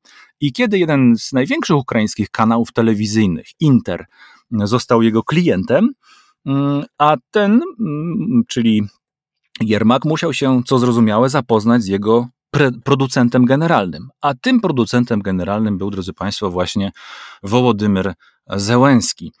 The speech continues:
No i znacznie później Zełenski mawiał, że początkowo zgodnie z jego planem Jermak miał objąć stanowisko wicepremiera nawet na okupowanych terytoriach i negocjować wymianę je-, więźniów z Rosją. Później jednak zadecydowano, że stanowisko rządowe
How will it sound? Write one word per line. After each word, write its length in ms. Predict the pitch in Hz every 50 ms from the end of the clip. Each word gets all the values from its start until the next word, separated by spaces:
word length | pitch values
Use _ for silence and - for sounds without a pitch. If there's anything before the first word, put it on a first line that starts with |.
| _ - - - _
No 280 | - 120 120 156 220 262
i 60 | 262
znacznie 300 | 214 226 202 - - 208
później 640 | - 240 226 196 180 147 127 107 98 85 113 113 107
Zełenski 440 | 107 120 117 127 123 120 - - 127
mawiał, 360 | 143 165 185 185 156 127 117
że 220 | 104 101 101 98
początkowo 600 | - - 107 - 120 110 - - 135 127 117 117
zgodnie 460 | 107 104 101 110 104 101 104 101 95 87
z 60 | 92
jego 180 | 98 92 104
planem 360 | - - 117 120 123 113 104 107
Jermak 440 | 110 113 107 98 95 - - -
miał 200 | 104 101 101 101
objąć 320 | - 113 104 113 107 101 -
stanowisko 540 | - - 104 104 98 104 101 - - 104 92
wicepremiera 640 | 113 117 - 127 - 117 113 120 175 208 196 127
nawet 420 | 110 101 98 101 110 117 - - -
na 140 | 98 95 95
okupowanych 560 | 101 - - - - 104 113 107 107 104 -
terytoriach 640 | - 104 104 98 - 101 98 101 104 113 110 -
i 60 | 110
negocjować 680 | 101 104 101 113 107 - - 113 104 104 98 - - - 98
wymianę 380 | 101 107 107 98 95 95 95
je-, 120 | 101 104 95
więźniów 400 | 98 110 110 107 98 101 95 92
z 40 | 101
Rosją. 360 | 101 95 - - 139 156 175 - - - - - - - - _
Później 280 | - 208 202 185 190 180
jednak 280 | 170 156 156 147 123 120
zadecydowano, 560 | 135 123 123 120 120 117 113 131 139 143 123
że 80 | 120
stanowisko 560 | 117 - - 107 104 98 120 123 - - 107 98
rządowe 480 | 107 101 101 110 113 110 110 107 104